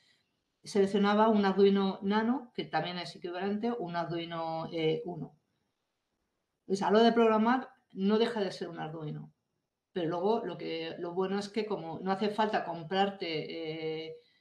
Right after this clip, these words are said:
pues ni, sabéis que muchas veces te-, utilizamos las protoboards pa-, las protoboard para, para hacer los circuitos y demás, pues aquí como ya lo tienes todo integrado no hace falta.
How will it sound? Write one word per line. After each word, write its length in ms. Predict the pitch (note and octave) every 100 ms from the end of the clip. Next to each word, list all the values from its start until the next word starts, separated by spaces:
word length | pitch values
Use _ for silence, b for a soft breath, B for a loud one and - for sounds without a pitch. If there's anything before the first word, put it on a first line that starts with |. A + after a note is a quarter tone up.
| B _
pues 300 | D#3+ D3+ -
ni, 580 | E3+ D#3+ D#3+ E2 E2 - - D#3 D#3
sabéis 280 | - E3 E3+
que 100 | G3
muchas 260 | F#3+ F#3+ F3
veces 180 | F#3+
te-, 180 | F#3+ F3
utilizamos 440 | E3+ F#3 E3 F3+ F3+
las 120 | D#3
protoboards 720 | F#3+ F3 F3+ G3 G3 F#3 F#3 -
pa-, 260 | F3 F3
las 180 | E3+ D3+
protoboard 560 | F3 D#3+ F3 F#3 E3+ -
para, 320 | E3+ E3 E3 B _ _ _ _ _ _ - -
para 140 | G3
hacer 160 | - G3
los 120 | -
circuitos 500 | E3 D3+ G#3+ G3+ G3+
y 40 |
demás, 260 | F#3 G3 A#3+
pues 160 | E3 D3+
aquí 200 | F3+ -
como 280 | E3+ D#3
ya 100 | D#3
lo 80 | F3+
tienes 220 | F3+ F3+ -
todo 140 | E3+
integrado 480 | E3+ F3 E3+ F#3+ G#3+
no 80 | F3
hace 180 | D#3 D3
falta. 420 | - D#3 - -